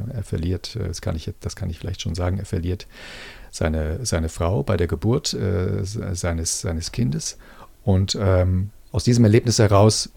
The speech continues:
stellt er sich die Frage, ähm, ja, sind wir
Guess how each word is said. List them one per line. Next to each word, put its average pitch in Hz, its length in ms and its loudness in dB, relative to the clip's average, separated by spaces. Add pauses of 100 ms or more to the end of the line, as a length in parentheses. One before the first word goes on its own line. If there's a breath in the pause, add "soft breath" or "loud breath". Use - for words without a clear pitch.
(120)
stellt 101 260 0
er 98 60 4
sich 87 100 -2
die 104 80 -2
Frage, 95 460 0 (180)
ähm, 85 540 0 (420)
ja, 92 300 2
sind 104 340 2
wir 123 460 6